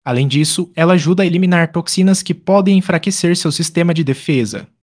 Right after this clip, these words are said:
Estudos mostram que a desidratação pode aumentar o risco de infecções.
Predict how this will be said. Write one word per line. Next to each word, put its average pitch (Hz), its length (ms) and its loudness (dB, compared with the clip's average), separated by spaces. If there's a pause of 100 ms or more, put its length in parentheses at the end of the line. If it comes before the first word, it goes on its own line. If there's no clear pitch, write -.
(120)
Estudos 214 400 -4
mostram 147 460 -2
que 170 100 -4
a 170 40 0
desidratação 156 800 -4
pode 202 340 -2
aumentar 180 360 0
o 139 40 0
risco 160 340 -4
de 165 100 -2
infecções. 143 800 -6